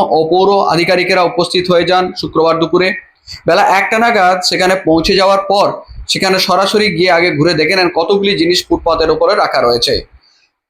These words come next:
কেরানীতলা এলাকায় ওই জিনিসটি দেখে রীতিমতো উত্তপ্ত বাক্য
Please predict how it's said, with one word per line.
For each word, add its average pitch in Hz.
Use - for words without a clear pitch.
কেরানীতলা 233
এলাকায় 208
ওই 170
জিনিসটি 185
দেখে 180
রীতিমতো 185
উত্তপ্ত 185
বাক্য -